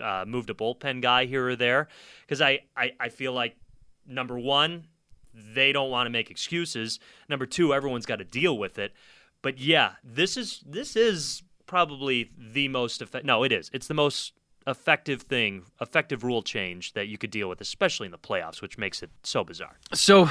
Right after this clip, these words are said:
Speaker 2: speaking of playoffs, Rob Manfred, commissioner of baseball, on a,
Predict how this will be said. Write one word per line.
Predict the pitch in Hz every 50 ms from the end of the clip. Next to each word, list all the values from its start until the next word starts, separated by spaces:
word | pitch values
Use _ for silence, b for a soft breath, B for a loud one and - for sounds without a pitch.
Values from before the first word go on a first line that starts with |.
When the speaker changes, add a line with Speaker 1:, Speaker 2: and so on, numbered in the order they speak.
| - -
Speaker 2:
speaking | - - - - 254 226 - 220 185 175
of | 147 -
playoffs, | - - - 180 175 156 135 127 120 110 - - - - - _ _ _ _ _ _ _ _ _ _ _ _ _ _ - - -
Rob | 156 175 220 226
Manfred, | 185 156 151 151 151 147 123 - - 120 104 98 101
commissioner | - - 127 135 143 - - 156 143 135 127 123 120
of | - 123 113 110 -
baseball, | 131 127 127 123 - - 127 113 107 101 104 107 - -
on | 131 127 127 127
a, | 120 120 113 107